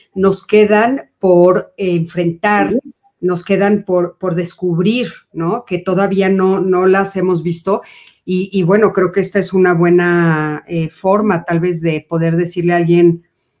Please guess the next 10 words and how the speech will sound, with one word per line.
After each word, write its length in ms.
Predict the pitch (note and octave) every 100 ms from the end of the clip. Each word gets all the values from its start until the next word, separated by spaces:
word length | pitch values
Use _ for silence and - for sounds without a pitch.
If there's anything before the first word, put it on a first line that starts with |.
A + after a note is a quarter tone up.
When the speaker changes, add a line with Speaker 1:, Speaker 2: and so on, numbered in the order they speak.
| _ _ -
Speaker 1:
pues, 380 | F3 E3+ - G#3+
mm, 420 | F#3+ F#3 F3+ F3+
estuve 480 | E3+ _ F#3 F#3 G#3
lejos 600 | G3 G3+ - F#3 C4 -
por 280 | E3 D#3+
las 200 | D#3+ D#3
razones 500 | D3+ D3+ E3+ F3 E3+
que 400 | - E3 D#3 D#3
sabemos, 640 | D3+ E3 E3 F3 F3 A#3 -
pero 320 | E3 D#3 D3